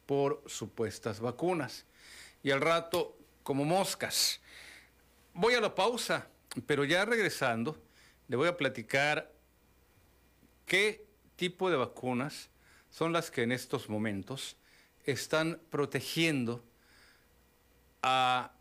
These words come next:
aquellas personas vacunadas, vacunadas precisamente, eh, con estas dosis, y los casos de aquellas otras vacunas, de quienes, a pesar de haberla recibido,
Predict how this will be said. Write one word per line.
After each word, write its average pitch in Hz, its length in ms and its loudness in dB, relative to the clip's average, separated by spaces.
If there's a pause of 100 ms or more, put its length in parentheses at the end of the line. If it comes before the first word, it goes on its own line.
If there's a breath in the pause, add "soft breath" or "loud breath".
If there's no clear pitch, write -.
aquellas 175 340 0
personas 151 680 -4 (1120 soft breath)
vacunadas, 131 640 0
vacunadas 117 360 -8
precisamente, 113 840 -4
eh, 98 380 -12
con 107 180 -4
estas - 580 -8
dosis, 143 680 -4 (880 soft breath)
y 156 100 2
los 147 200 0
casos - 600 -4 (520 soft breath)
de 113 120 0
aquellas 120 400 -2
otras 117 320 -4
vacunas, 147 760 -4 (800 loud breath)
de 143 200 0
quienes, 170 800 0 (100)
a 123 180 0
pesar 202 400 0
de 170 80 0
haberla 135 320 0
recibido, 233 680 0